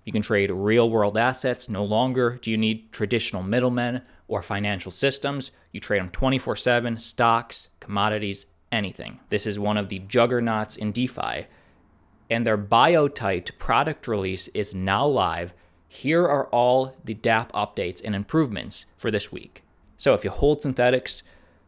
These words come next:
let me give you the rundown. First up is the new synth icons, giving you a clearer sense of what each synth is representing, with a neat tie back to the synthetic protocol.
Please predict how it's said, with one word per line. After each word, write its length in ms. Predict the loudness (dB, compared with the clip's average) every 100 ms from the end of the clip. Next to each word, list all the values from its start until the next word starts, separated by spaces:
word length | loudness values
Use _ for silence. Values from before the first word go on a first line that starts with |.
| -4
let 100 | 0
me 80 | 2
give 120 | 2
you 80 | 2
the 80 | 4
rundown. 520 | 2 0 -6 -10 -14 _ _ _ _
First 400 | 0 2 4 4
up 200 | 2 2
is 140 | -4
the 140 | -2 2
new 280 | 4 2
synth 460 | 0 -2 -2 -2 -6 -14 -14 0
icons, 720 | 0 0 -6 -14 -14 -14 -16 -10
giving 300 | -2 2 4
you 400 | 6 6 4 2 -2
a 80 | -6
clearer 560 | -6 -2 0 2 0
sense 440 | -2 -4 -6 -6 -8
of 120 | -4
what 260 | -2 -2 -6
each 300 | -8 -6 -4
synth 380 | -2 0 0 -2
is 200 | -10 -4
representing, 760 | -4 -2 0 0 0 -4 -10 -14 _ _ _ _
with 160 | -4 0
a 100 | 2
neat 420 | 4 4 2 -4
tie 540 | -4 2 4 4 2 -2 -10 _ _ -20
back 400 | -2 2 2 2
to 160 | -6 -4
the 100 | -2
synthetic 540 | -4 -2 0 0 0
protocol. 640 | 0 0 -2 -8 -10 -14